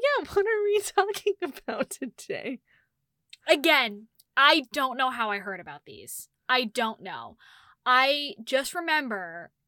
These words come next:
Speaker 2: in, like, a fugue state, I believe it must have been not this past Christmas, but the Christmas before, I was in a full-on, like, fugue, right?
Speaker 1: Mm-hmm.
Speaker 2: Barely hanging on by my fingernails, mental, mental health speaking, 'cause that's every Christmas season for me. And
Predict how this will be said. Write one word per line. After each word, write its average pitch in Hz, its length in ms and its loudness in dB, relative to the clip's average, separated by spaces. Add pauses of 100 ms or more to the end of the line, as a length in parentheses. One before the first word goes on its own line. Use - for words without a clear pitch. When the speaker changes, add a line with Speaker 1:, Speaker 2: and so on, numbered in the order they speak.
(220)
Speaker 2:
in, 254 180 -4
like, 240 140 -4
a 220 80 -4
fugue 262 500 -10
state, - 260 -6
I 190 100 -10
believe 226 380 -6
it 415 140 -8
must 285 220 -8
have 262 120 -12
been 202 220 -8
not 254 320 -2
this 320 140 -10
past 277 340 -4
Christmas, 220 320 -12
but - 100 -20
the 190 60 -16
Christmas 214 420 -12
before, - 680 -16 (440)
I 226 120 -2
was 233 160 -6
in 226 100 -6
a 226 80 -6
full-on, 220 720 -4
like, 185 480 -10 (640)
fugue, 170 560 -8 (160)
right? 185 380 -8 (200)
Speaker 1:
Mm-hmm. 220 280 -10 (100)
Speaker 2:
Barely 226 340 -4
hanging 202 380 -8
on 175 160 -12
by 175 80 -16
my 170 140 -16
fingernails, 165 440 -16
mental, 156 360 -18
mental 165 220 -16
health 151 200 -16
speaking, 160 340 -20
'cause 190 80 -20
that's 147 220 -20
every 135 220 -20
Christmas 131 360 -18
season 131 240 -18
for 110 140 -20
me. 135 180 -14 (460)
And 247 680 -2